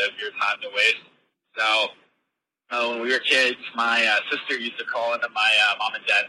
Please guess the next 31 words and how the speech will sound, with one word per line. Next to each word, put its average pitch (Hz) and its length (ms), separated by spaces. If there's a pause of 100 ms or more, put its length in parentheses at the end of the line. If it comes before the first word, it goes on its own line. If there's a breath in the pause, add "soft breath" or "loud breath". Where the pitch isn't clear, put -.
bed 104 160
every - 220
night. - 240 (500)
Uh, 107 160
she 123 100
had 117 120
her 113 100
own 110 140
room 113 180
to 113 60 (140)
sleep 110 200
in. - 80 (160)
I 110 60
think - 140
she 117 160
was 98 100
probably 104 200
about 104 240 (100)
five 95 380
at - 140
the - 60 (100)
time. 107 280 (600)
And, 107 420
uh, 104 400 (480)
one 123 160
year, 123 220
my 110 140
parents 113 460
had 110 200
their 107 200
anniversary, - 760